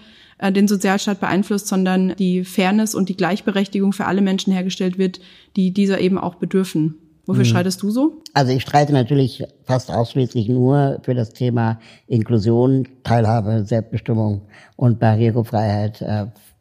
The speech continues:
Speaker 2: von und für Menschen mit Behinderung. Ich glaube, dass wir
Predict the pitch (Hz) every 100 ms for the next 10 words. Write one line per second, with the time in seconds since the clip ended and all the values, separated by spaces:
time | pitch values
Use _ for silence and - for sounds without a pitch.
0 | _ _ _ - 113 120 110 - 127 107
1 | 107 - 113 104 107 113 - 127 127 127
2 | - - _ _ _ 127 110 - 123 117
3 | 131 135 123 - _ _ - 123 - -
4 | 120 120 113 113